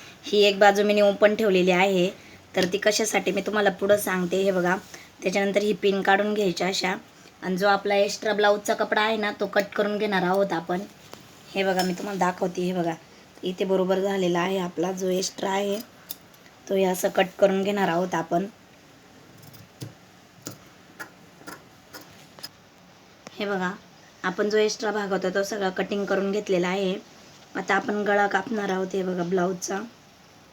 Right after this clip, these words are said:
हे असं परत व्यवस्थित सेट करून घ्यायचं, इथे पिनअप करून घ्यायचं.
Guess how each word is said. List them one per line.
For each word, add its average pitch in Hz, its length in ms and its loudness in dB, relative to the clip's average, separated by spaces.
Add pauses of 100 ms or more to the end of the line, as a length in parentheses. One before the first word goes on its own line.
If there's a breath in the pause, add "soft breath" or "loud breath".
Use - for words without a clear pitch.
(920 loud breath)
हे 202 80 -4
असं 190 300 -2
परत 190 300 -2
व्यवस्थित 196 340 0
सेट 185 300 -2
करून 185 280 -2
घ्यायचं, 190 320 0 (120)
इथे 190 220 -2
पिनअप 196 420 -4
करून 190 240 0
घ्यायचं. 185 380 -2